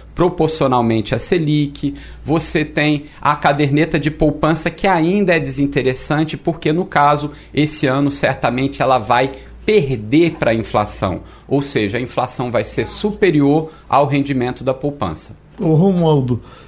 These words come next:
Speaker 2: você na sua vida de Brasília, quantas vezes ouviu falar dessa taxa de juro? Alguém dizendo, "É péssimo se ela subir", alguém dizendo, "É, é, vai, vai ser o melhor dos mundos quando ela cair."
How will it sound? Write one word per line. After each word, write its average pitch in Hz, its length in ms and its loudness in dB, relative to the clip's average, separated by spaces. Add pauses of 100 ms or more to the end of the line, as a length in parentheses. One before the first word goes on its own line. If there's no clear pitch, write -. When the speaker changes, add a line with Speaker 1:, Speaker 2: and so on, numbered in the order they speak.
(180)
Speaker 2:
você 202 480 0
na 202 160 2
sua 151 240 2
vida 131 220 0
de 120 100 -2
Brasília, 117 720 0 (840)
quantas 254 440 2
vezes 135 400 4
ouviu 147 360 2
falar 143 260 0
dessa 123 320 -4 (220)
taxa 139 260 -2
de 127 100 -4
juro? 110 280 -4 (280)
Alguém 175 320 2
dizendo, 165 400 2 (400)
"É 190 60 2
péssimo 214 560 2
se 180 160 0
ela 180 140 2
subir", 165 400 2
alguém 151 200 2
dizendo, 156 440 2 (360)
"É, 156 100 2
é, 170 300 4 (200)
vai, 160 280 2 (160)
vai 160 280 2
ser 196 140 2
o 185 40 2
melhor 190 300 6
dos 196 180 4
mundos 190 560 4
quando 160 180 0
ela 156 160 2
cair." 123 300 0